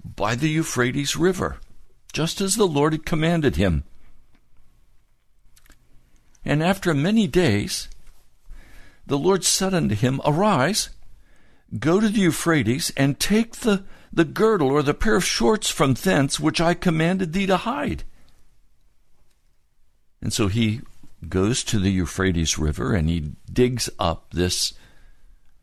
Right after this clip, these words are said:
this girdle, this pair of shorts. And behold, the scriptures say the girdle was marred.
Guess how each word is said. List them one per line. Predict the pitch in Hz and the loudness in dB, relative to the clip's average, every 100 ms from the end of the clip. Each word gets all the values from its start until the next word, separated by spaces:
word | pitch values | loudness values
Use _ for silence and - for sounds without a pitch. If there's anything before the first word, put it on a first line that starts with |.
| _ - - - - - - - - - | _ -20 -20 -20 -20 -20 -20 -20 -20 -20
this | - - - 98 | -16 -10 -8 -4
girdle, | 98 98 76 | -2 0 -2
this | 65 85 - | -6 -4 -4
pair | - 113 | -2 -2
of | 92 | -2
shorts. | - 107 85 - - - - - - - - - - - - - - _ _ _ _ _ _ _ - _ _ | -2 -2 -2 -4 -6 -6 -10 -18 -20 -20 -20 -20 -20 -20 -20 -20 -20 _ _ _ _ _ _ _ -20 _ _
And | 85 85 | -6 -2
behold, | 87 92 123 135 143 - | -2 2 2 2 -2 -14
the | - | -6
scriptures | - - 120 - 104 | -6 -2 -4 -2 0
say | - 107 | 2 2
the | 98 | 2
girdle | 80 90 110 113 | -2 0 2 2
was | 101 90 90 | 2 2 2
marred. | 85 90 92 80 69 69 | 4 4 2 0 -2 -4